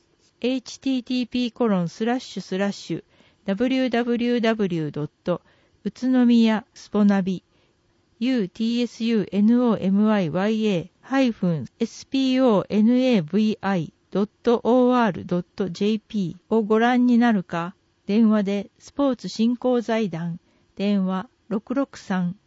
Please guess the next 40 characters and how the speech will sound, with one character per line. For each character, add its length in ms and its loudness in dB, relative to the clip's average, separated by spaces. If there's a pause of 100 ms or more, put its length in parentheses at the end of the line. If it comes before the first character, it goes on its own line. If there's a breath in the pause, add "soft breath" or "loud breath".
一 260 -8
六 280 -2
一 240 -4
一 280 -6
へ 200 -6
お 80 -8
問 260 -2
い 60 0
合 60 0
わ 100 -2
せ 140 -10
く 120 -8
だ 140 -6
さ 200 -8
い。 100 -12 (1120)
宇 100 -8 (160)
都 140 0
宮 260 0
ス 120 -20
ポ 200 -2
ー 40 -4
ツ 140 -10
ナ 120 -4
ビ 140 -2
ホ 200 0
ー 20 4
ム 120 4
ペ 240 0
ー 60 -2
ジ、 260 -10 (180)
キ 140 -4
ュ 120 0
ー 100 2
ア 20 2
ー 40 0
ル 120 -4
コ 200 0
ー 60 0
ド 120 -2
の 120 -4